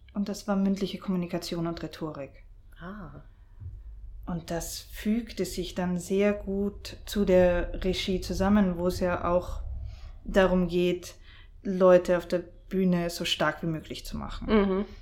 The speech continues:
Speaker 1: Und rauszuholen, was sie können, was sie zeigen wollen, was sie erzählen wollen. Mündliche Kommunikation und Rhetorik arbeitet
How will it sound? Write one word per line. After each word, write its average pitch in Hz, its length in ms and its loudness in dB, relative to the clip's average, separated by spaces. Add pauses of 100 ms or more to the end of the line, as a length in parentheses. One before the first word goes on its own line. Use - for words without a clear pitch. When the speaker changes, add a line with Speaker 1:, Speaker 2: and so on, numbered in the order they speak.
(220)
Speaker 1:
Und 185 600 2
rauszuholen, 180 960 2
was 170 240 -2
sie 165 460 4
können, 185 640 2
was 165 180 -6
sie 170 120 -8
zeigen 175 480 0
wollen, 170 260 0
was 165 140 -8
sie 180 100 -4
erzählen 160 540 -4
wollen. 147 340 -6 (840)
Mündliche 202 380 2
Kommunikation 220 640 4
und 214 160 4
Rhetorik 233 480 2
arbeitet 208 580 4